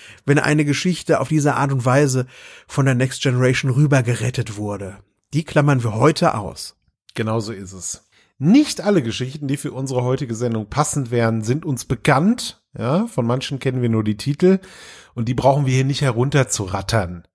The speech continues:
Speaker 2: Ja, also das erhebt hier keinen Anspruch auf Vollständigkeit. Außerdem, laut Ron Moore, gab es zum Ende der Serie pro Staffel einen Aktenordner,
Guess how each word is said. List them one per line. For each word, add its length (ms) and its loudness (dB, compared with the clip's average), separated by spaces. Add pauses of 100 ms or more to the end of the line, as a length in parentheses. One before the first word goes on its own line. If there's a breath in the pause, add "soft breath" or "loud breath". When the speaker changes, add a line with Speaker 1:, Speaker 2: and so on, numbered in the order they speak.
(240)
Speaker 2:
Ja, 360 0
also 520 0 (240)
das 160 -2
erhebt 340 0
hier 160 0
keinen 360 -2
Anspruch 440 -6
auf 140 -8
Vollständigkeit. 1120 0 (580 soft breath)
Außerdem, 640 4
laut 240 4
Ron 160 4
Moore, 280 4
gab 220 2
es 140 -6
zum 160 -8
Ende 280 -4
der 140 0
Serie 380 0
pro 180 -6
Staffel 520 -2 (300 soft breath)
einen 220 0 (140)
Aktenordner, 1000 -4